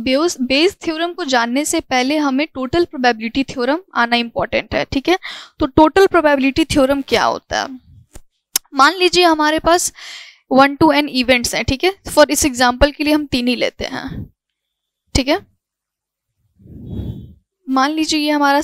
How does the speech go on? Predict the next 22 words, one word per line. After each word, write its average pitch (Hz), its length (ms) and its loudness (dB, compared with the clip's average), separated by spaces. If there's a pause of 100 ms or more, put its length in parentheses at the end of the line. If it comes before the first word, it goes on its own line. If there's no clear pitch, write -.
sample 254 340 0
space 277 320 -2
है 277 60 4
total 285 360 0 (580)
और 277 260 4
इसमें 311 320 0
हमारे 269 380 4 (100)
पास 349 280 2 (400)
तीन 339 300 0
disjoint 269 580 2
events 165 460 -4
हैं, - 340 -6 (1700)
ऐसा 233 280 -4
कोई, - 220 -8
ठीक 254 240 -8
है। 370 120 -2 (200)
और 277 140 4
एक 349 380 -2 (160)
event 330 380 0 (100)
B 277 160 2
भी - 240 -4
है, 247 280 -8